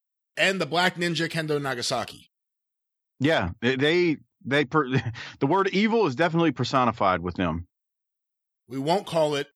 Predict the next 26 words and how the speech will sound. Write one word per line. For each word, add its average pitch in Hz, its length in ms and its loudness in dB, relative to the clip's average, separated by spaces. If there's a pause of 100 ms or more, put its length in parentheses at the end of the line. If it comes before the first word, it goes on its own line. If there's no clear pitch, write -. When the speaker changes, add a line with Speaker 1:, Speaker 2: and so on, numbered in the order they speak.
(520)
Speaker 1:
Devastation 151 500 -2
Incorporated, 117 600 -2
though, 107 140 -2
'cause 113 120 -6
apparently 123 380 -4
someone 123 260 -2
else 120 200 0
has 110 120 -4
adopted 107 480 -2
that 110 160 0
in 107 100 -4
Mid-South 113 400 -2
Wrestling. 120 360 0
We'll 127 100 -4
get 113 160 -4
more 127 160 2
to 120 80 -6
that 113 180 -4
later 127 300 0
in 117 80 -4
the 113 80 -8
show. 127 380 -4 (280)
Let's 247 160 0
hear 302 120 4
some 277 180 2
audio 220 500 0